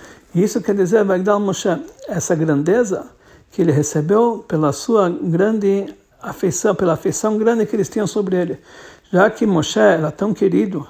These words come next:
ele é tão sim-, ele tinha tanta simpatia na, na, na, nos olhos da filha de Paró, de tal forma que ela pegou ele como filho. Então, isso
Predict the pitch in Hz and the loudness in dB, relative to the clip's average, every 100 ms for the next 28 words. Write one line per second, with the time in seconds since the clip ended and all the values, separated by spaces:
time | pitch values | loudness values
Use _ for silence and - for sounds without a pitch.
0 | _ - - _ - 165 165 - 214 190 | _ -20 -20 _ -2 0 2 2 -2 -2
1 | 208 180 160 156 185 160 214 220 - 202 | -2 -2 -2 -2 -4 -2 -2 -2 -2 -4
2 | - 160 - 214 165 127 - 165 151 147 | -2 -2 2 2 2 -2 -4 -2 -2 -4
3 | 185 247 165 165 165 143 190 208 160 160 | -8 -6 -4 -2 -2 2 2 2 0 -4
4 | - 208 185 - 165 151 143 - - - | -2 0 0 -2 -2 -2 -4 -8 -20 -20
5 | - - _ - 185 214 - 208 202 - | -20 -20 _ 0 2 2 2 2 2 0
6 | 170 175 160 190 185 185 170 151 170 151 | -2 -2 0 0 0 -2 -4 -4 -4 -4
7 | 185 - _ - _ - 160 190 220 262 | -6 -10 _ -20 _ -8 -4 0 2 2
8 | 214 - 208 196 | -2 -2 0 0